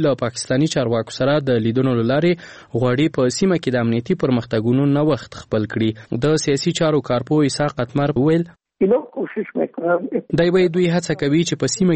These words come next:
Speaker 1: کې د امنیتي پرمختګونو نوښت په لاس کې واخلي. د دې لپاره چې خپلې ارزونې ولري، پاکستان ته تللي وو څو وکړای شي د سولې د خبرو رهبري د ځان په ګټه مدیریت کړي. خو یو شمیر نور کارپوهان بیا وایي چې پاکستان هڅه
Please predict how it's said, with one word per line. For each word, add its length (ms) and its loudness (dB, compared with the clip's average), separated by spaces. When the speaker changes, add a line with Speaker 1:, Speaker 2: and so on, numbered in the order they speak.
Speaker 1:
کې 160 0
د 120 0
امنیتي 360 0
پرمختګونو 640 0
نوښت 400 -2
په 140 0
لاس 240 -2
کې 140 -2
واخلي. 380 -2
د 120 0
دې 140 2
لپاره 320 0
چې 120 -10
خپلې 260 -2
ارزونې 460 0
ولري، 260 4
پاکستان 520 -2
ته 180 -2
تللي 260 2
وو 200 2
څو 120 0
وکړای 380 0
شي 100 0
د 140 0
سولې 280 2
د 100 -4
خبرو 340 0
رهبري 400 0
د 20 0
ځان 280 0
په 100 0
ګټه 280 0
مدیریت 480 0
کړي. 160 0
خو 120 2
یو 60 4
شمیر 260 2
نور 180 0
کارپوهان 460 0
بیا 100 4
وایي 200 2
چې 140 -2
پاکستان 460 -2
هڅه 220 -4